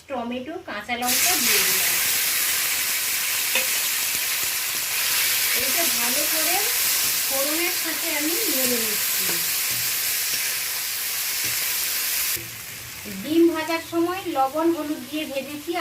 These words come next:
আলুটাও অল্প লবণ হলুদ দিয়ে ভেজে নিয়েছি। ওই কথাটা মাথায় রেখে এখন আমি অল্পই লবণ দিচ্ছি, যদি দরকার হয় তাহলে পরে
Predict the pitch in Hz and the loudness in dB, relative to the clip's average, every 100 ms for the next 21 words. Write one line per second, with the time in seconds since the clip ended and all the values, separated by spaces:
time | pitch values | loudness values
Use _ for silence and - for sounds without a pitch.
0 | 233 240 302 311 339 381 320 277 262 302 | 0 0 -4 -2 0 2 0 0 -4 -4
1 | 269 240 277 277 277 302 - 320 330 240 | -2 -4 -6 -6 -8 -8 -4 -2 -2 -2
2 | 214 233 240 233 - 220 240 247 294 330 | -2 -2 -2 -6 -8 -8 0 2 2 0
3 | 359 359 359 294 247 294 311 320 294 269 | -2 -4 -2 0 -2 -2 -4 -4 -6 -4
4 | 269 370 508 - - - - - 233 - | -4 -4 -4 -10 -10 -10 -10 -6 -6 -2
5 | 339 330 311 349 - - - - - - | 2 4 2 0 -4 -8 -10 -10 -8 -4
6 | 226 254 254 339 370 262 226 240 226 214 | 0 0 0 -2 0 0 0 -2 -2 -6
7 | 214 - 196 190 262 294 240 240 240 302 | -8 -8 -8 -4 -2 -2 0 0 0 -2
8 | 302 294 349 - - 254 226 262 339 - | -2 0 0 0 -6 -4 -2 -2 -4 -2
9 | 254 | -2